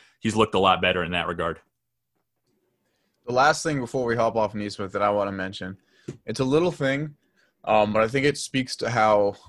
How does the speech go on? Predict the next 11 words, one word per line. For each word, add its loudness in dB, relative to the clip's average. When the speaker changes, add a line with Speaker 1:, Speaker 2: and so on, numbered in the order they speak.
Speaker 2:
the -4
game -2
is, -10
he's -8
just -8
getting -4
more -4
comfortable -6
out -2
there. -2
Um, 0